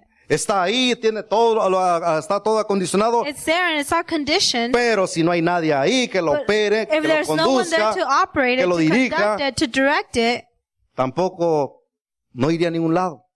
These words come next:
Speaker 2: it can't go anywhere.
Speaker 1: Pero está diseñado ahí
Speaker 2: But it's designed
Speaker 1: con un propósito.
Speaker 2: with a purpose.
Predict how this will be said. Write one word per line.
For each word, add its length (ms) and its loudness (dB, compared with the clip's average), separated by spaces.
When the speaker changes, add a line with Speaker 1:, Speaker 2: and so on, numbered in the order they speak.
Speaker 2:
it 120 -4
can't 240 -2
go 160 0
anywhere. 540 -4
Speaker 1:
Pero 140 2
está 180 -4
diseñado 600 -2
ahí 100 -2
Speaker 2:
But 140 -2
it's 220 -2
designed 680 -2
Speaker 1:
con 120 -2
un 100 -2
propósito. 600 -4
Speaker 2:
with 140 -2
a 60 0
purpose. 840 -6